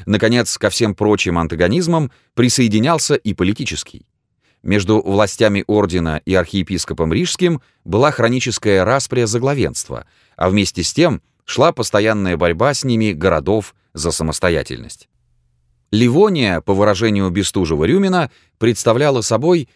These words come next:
миниатюрное повторение империи без объединяющей власти Цезаря.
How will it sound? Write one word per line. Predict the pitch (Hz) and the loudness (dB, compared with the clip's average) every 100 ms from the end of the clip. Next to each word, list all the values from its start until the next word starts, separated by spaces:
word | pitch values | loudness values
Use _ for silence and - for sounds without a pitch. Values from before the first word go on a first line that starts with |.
| _ | _
миниатюрное | - 120 131 120 - 147 170 160 131 | 0 2 4 2 0 0 0 2 0
повторение | 113 104 104 101 92 80 - | -2 -2 0 2 2 0 -2
империи | 85 78 170 156 156 - _ - | -4 2 2 4 0 -2 _ -4
без | 98 110 | 0 2
объединяющей | 107 98 85 90 113 107 - 101 | 2 2 0 0 0 0 -2 -2
власти | 80 78 69 - | -2 -2 -2 -6
Цезаря. | 82 104 73 65 53 | 0 0 0 -6 -12